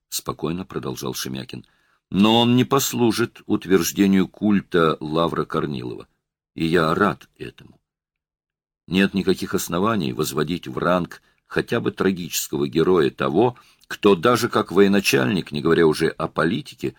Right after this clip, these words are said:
оказался посредственностью, неудачником». «Ну уж», — горячился Ивлев, вскочив с табуретки, —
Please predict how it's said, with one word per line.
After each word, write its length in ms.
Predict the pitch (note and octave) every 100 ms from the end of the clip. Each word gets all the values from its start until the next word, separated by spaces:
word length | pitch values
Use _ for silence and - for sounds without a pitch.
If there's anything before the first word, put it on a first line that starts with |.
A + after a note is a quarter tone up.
| _ _ _
оказался 600 | E2+ F#2+ F#2 B2+ - -
посредственностью, 1120 | - E2+ - F#2 C3 - A#2 A#2+ A2+ - G#2
неудачником». 840 | - C2 C2+ F#2 A#2+ G#2+ G2+ G2+ G#2+ _ _ _ _ _ _ _ _ _ _ A#2+
«Ну 400 | B2 B2 G#2+ D#2+
уж», — 320 | - - - _ _ -
горячился 680 | - E2+ E2 G#2 F2+ - D#2+
Ивлев, 520 | - A#2 A2+ - - - _
вскочив 540 | - - D#2+ - D#2+
с 80 | -
табуретки, — 540 | C#2 C2 C#2 - -